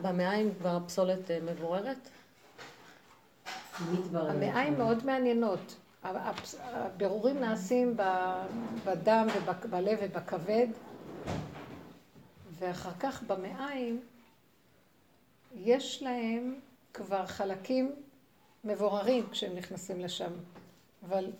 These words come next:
Speaker 3: הפסולות יוצאות דרך זה. זאת אומרת, החלקים המבוררים עולים למוח, ללב, ומה
Speaker 1: כן.
Speaker 3: שנשאר הפסולת יורדת.
Speaker 1: כן.
Speaker 3: ובפסולת הזאת שיש במעיים, השם אומר,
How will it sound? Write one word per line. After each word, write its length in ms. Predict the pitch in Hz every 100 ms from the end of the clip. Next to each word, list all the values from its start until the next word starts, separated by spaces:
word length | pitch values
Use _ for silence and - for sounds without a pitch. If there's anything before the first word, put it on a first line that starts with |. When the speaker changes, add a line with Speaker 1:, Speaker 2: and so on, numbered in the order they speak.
| - -
Speaker 3:
הפסולות 600 | - - 233 220 254 254
יוצאות 380 | 240 - 220 180
דרך 340 | 185 175 -
זה. 200 | 170 170 160
זאת 120 | -
אומרת, 260 | 214 202 196
החלקים 640 | 226 262 - - 190 - 269
המבוררים 460 | 247 208 202 202 220
עולים 260 | 196 202 196 185 170 170 - - - - _ _ -
למוח, 500 | 185 214 202 190 -
ללב, 280 | 175 196 233 - - - -
ומה 280 | 170 175 208
Speaker 1:
כן. 40 |
Speaker 3:
שנשאר 480 | 240 240 208 180 220
הפסולת 580 | 214 - 311 294 240 -
יורדת. 280 | 208 196 180
Speaker 1:
כן. 120 | 175 170 - - - - - -
Speaker 3:
ובפסולת 800 | 175 175 175 - 233 247 320 240
הזאת 340 | 214 233 226
שיש 340 | - 196 202
במעיים, 640 | - 190 185 170 170 185 240 - - _ _ _ _ - _ _ _ _ _ _ _ _ - _ _ - - -
השם 300 | 156 240 233
אומר, 220 | 214